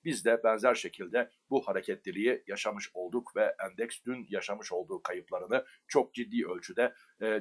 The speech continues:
geri aldı. Hatta hepsini geri aldı bile diyebiliriz. Sevgili arkadaşlar, e, öncelikle yabancı takas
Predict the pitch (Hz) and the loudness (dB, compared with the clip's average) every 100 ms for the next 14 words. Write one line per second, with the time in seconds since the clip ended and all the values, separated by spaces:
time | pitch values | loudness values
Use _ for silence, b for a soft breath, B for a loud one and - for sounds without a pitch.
0 | 98 113 107 90 107 - - 113 139 180 | 2 4 6 4 2 2 4 2 4 2
1 | - 113 117 113 104 92 90 110 135 - | 2 -2 4 6 6 2 0 4 4 2
2 | - 113 95 90 - - - B B - | 0 2 2 -2 -10 -12 -14 B B 4
3 | 175 180 196 165 139 120 120 107 - - | 6 12 12 12 8 6 6 4 0 0
4 | 131 131 165 175 180 - 135 - 139 143 | 2 4 4 4 4 6 6 8 10 10
5 | 143 156 139 160 | 10 2 -4 -2